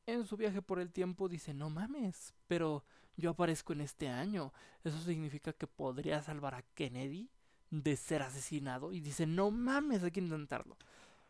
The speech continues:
Y entonces, primero se embarca en una aventura para ver si funciona. Luego ya lo intenta. Luego, por alguna razón, como que ve que es como difícil cambiar el pasado, como que cuando lo intentas hacer, como que el mundo, prum, prum, prum, así como que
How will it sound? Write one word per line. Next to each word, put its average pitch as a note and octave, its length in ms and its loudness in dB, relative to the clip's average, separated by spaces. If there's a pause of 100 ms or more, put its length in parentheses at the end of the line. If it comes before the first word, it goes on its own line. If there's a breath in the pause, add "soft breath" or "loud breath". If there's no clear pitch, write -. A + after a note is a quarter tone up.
(140 loud breath)
Y F3+ 80 0
entonces, D#3 540 -2 (640)
primero B3+ 280 2
se F#3 80 0
embarca E3 280 2
en D#3+ 80 0
una D#3 100 0
aventura D3+ 340 0
para C3 180 0
ver C3+ 120 0
si C#3 60 -6
funciona. F3+ 800 0 (760)
Luego C#3+ 380 4
ya C3 260 2
lo C3 160 -2
intenta. G3+ 640 0 (1300 soft breath)
Luego, F3 240 4
por E3 140 4
alguna F3 300 4
razón, E3+ 300 0
como E3 220 -2
que D3+ 120 0
ve D#3 140 2
que E3 100 -4
es - 120 -4
como D3+ 220 -2 (200)
difícil D#3 560 -4
cambiar C#3 360 -2
el D3 100 -2
pasado, D#3 720 -2
como C3+ 240 -8
que C#3 180 -10 (320 loud breath)
cuando E3+ 240 6
lo D#3 80 6
intentas D3+ 420 2
hacer, C#3 240 -2
como D3 200 -4
que C#3+ 100 -4
el C#3 60 -2
mundo, D3 340 0
prum, D3 220 2
prum, D3 140 -2
prum, D3 220 -4
así B2+ 160 -6
como D3 180 -6
que - 80 -20